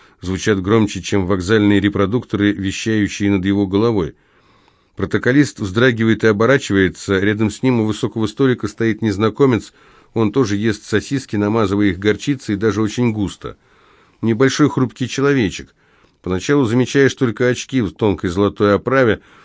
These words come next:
потому что в них отражаются вокзальные лампы, но потом видишь бледную кожу лица и бескровный рот с заострёнными уголками, а под конец и глаза, пренебрежительно разглядывающие окружающих.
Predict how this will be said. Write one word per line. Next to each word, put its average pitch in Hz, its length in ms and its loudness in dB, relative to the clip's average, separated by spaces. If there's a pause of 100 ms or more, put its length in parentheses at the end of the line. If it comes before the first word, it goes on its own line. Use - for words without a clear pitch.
потому 107 320 -2
что - 200 -6
в 90 80 -2
них 104 160 0
отражаются 101 600 0
вокзальные 101 540 2
лампы, 95 460 2
но 95 240 0
потом 110 340 0
видишь 110 320 -4
бледную 95 440 0
кожу 90 300 -2
лица 90 460 -2 (380)
и 101 100 0
бескровный 95 640 0
рот 107 280 0
с 92 40 -10
заострёнными 104 800 2
уголками, 98 760 0 (420)
а 90 240 0
под 87 160 -6
конец 127 400 0
и 123 40 -6
глаза, 107 460 2
пренебрежительно 90 920 -4
разглядывающие 87 800 0
окружающих. 87 760 -4